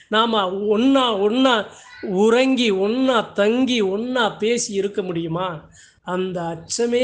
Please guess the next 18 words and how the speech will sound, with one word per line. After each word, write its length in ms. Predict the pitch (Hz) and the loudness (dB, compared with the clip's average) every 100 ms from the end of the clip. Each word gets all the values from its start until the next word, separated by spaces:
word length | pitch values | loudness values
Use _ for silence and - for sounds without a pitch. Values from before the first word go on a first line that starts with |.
| 262 | 2
இருக்கக்கூடாது. 640 | 214 196 214 185 175 165 160 _ _ _ _ - - | 0 0 -2 -2 -4 -4 -10 _ _ _ _ -20 -14
என்ன 180 | - 233 320 | -6 0 2
பண்ணணும்? 580 | 302 285 269 220 165 - - _ _ _ 190 | 2 4 2 2 -2 -8 -20 _ _ _ -4
விட்டு 420 | 196 214 - 262 | -4 -4 -6 -2
கொடுத்து 400 | 269 277 285 277 | 0 0 -2 -4
போறது 520 | 208 226 226 220 214 190 196 220 254 - - | 0 2 2 2 2 2 -2 -4 -8 -14 -10
நம்மளை 500 | 185 190 214 220 190 190 220 277 - - - - - - | -6 -2 2 2 2 0 -4 -6 -6 -8 -8 -20 -20 -10
இ-, 380 | 180 196 220 - | -6 -4 -6 0
கொஞ்சம் 500 | 214 220 214 214 294 330 - - - _ - | 0 2 2 2 0 -2 -16 -20 -20 _ -6
தூக்கி 400 | 247 269 - 262 | -2 -2 0 0
தான் 200 | 254 226 | 2 0
நம்மளை 240 | 202 190 | -2 -4
காட்டுமே 500 | 196 202 - 196 190 | -2 -4 -4 -2 -2
தவிர, 400 | 185 202 220 165 | 0 0 0 -2
நம்மளை 300 | 165 170 165 | -4 -6 -6
தாழ்த்தி 440 | 165 185 220 214 196 | -2 0 0 -4 -6
காட்டாது. 400 | 190 160 160 160 - _ _ - - _ | -6 -6 -8 -10 -18 _ _ -20 -20 _
அதனால, 360 | 208 220 277 | -6 0 2